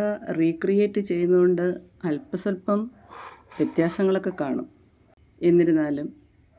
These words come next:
എസൻസ് ഒട്ടും ചോർന്നു പോകാതെ നമുക്ക് കഥയിലേക്ക് കടക്കാം. തൻ്റെ മുൻപിൽ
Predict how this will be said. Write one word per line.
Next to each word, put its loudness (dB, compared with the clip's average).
എസൻസ് -2
ഒട്ടും -4
ചോർന്നു 2
പോകാതെ -4
നമുക്ക് -4
കഥയിലേക്ക് -4
കടക്കാം. -10
തൻ്റെ 0
മുൻപിൽ 2